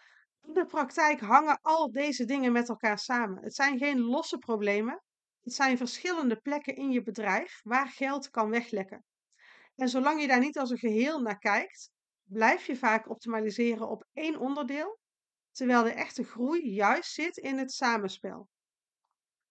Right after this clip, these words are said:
Want uiteindelijk komt het hierop neer: hoeveel mensen komen er op je webshop?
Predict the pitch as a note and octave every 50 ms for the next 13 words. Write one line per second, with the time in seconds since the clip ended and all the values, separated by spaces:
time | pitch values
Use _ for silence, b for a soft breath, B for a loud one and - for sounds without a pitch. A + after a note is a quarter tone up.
0 | _ _ - A#3 A3+ A3 - - B3+ A#3+ A#3+ A#3 B3+ C#4+ C#4+ C4+ C4 - C4 B3
1 | A#3 A#3 G3 B3 B3+ C#4+ D4 C4+ A#3+ - A3+ A3+ B3 D4 F#4+ - - - b b
2 | b b b b b b b A#3+ D4 E4 C#4+ D4+ C4 B3 B3+ B3+ A#3+ - B3+ B3
3 | - A#3 A3+ A3+ A3+ G#3 G#3+ - - B3 C#4 D4+ D4+ - - E4+ F#4 A4